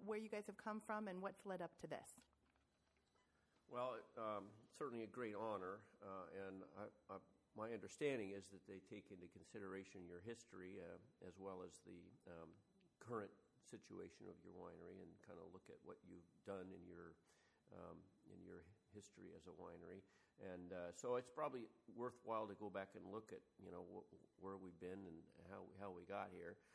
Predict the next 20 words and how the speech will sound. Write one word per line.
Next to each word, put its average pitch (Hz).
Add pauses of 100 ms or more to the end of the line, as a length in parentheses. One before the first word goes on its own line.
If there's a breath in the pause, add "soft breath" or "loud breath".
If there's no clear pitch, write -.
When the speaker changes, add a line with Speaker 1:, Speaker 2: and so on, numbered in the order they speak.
(320 soft breath)
Speaker 2:
Um, 90 (160)
so 120
Brian 151
Carter 131
Cellars, - (160)
um, 92
the 98
first -
wine 127
from 101 (160)
Brian 92
Carter 95
Cellars 92
was 85
actually 90
made 90
back 87
in 87
ninety-eight, -
but -